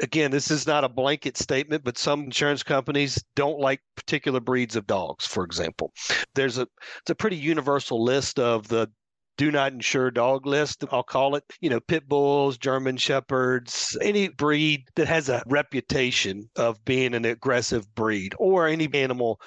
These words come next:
that has any history of biting somebody. And it's not just dogs either. There's certain carriers, like if you've got a horse,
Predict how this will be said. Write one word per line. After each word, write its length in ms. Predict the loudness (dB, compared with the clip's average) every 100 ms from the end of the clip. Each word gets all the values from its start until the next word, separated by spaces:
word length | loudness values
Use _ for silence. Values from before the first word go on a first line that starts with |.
| -2
that 80 | 0
has 220 | 0 -2
any 280 | -4 0 0
history 420 | 0 -2 0 0
of 160 | 0 -4 -6
biting 440 | 0 0 -2 -4
somebody. 540 | -6 -4 -4 -4 -6 -6 -2 -2 -2
And 160 | 0
it's 140 | 0 2
not 180 | 0
just 240 | 2 -2 2
dogs 340 | 2 2 0
either. 240 | 0 0 0
There's 260 | 0 2 0 -6 -16 -12 -2
certain 300 | 0 -2 -4
carriers, 560 | 0 2 4 4 2
like 220 | 0 -4 -8
if 140 | -18
you've 100 | -4
got 180 | 0 0
a 40 |
horse, 580 | 0 2 0 0 -6 -8